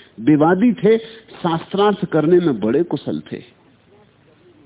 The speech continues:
जब पांचों ने नदी पार की तो उन्होंने सोचा कि इस नाव ने हम पे बड़ी कृपा की, अगर उस पार हम रह जाते और नाव न मिली होती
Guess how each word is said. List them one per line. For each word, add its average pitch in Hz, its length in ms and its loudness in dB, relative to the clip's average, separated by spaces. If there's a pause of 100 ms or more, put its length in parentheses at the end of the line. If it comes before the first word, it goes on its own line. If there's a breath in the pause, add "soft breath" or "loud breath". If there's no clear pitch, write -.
(720 loud breath)
जब - 260 -2
पांचों 226 360 6
ने 247 100 6
नदी 208 320 6
पार 180 300 4
की 208 180 -4
तो 202 80 0
उन्होंने 202 240 4
सोचा 190 400 -2
कि 165 120 0
इस 147 140 -4
नाव 131 300 2
ने 156 100 0
हम 139 140 -2
पे 117 120 -4
बड़ी 127 260 -2
कृपा 104 360 -6
की, 131 180 -8
अगर - 260 -8
उस - 420 -10
पार 123 220 -4
हम 107 180 -6
रह 104 200 -6
जाते 113 360 -6
और 95 180 -6
नाव 101 300 -4
न 110 160 -2
मिली 139 280 0
होती 87 420 -8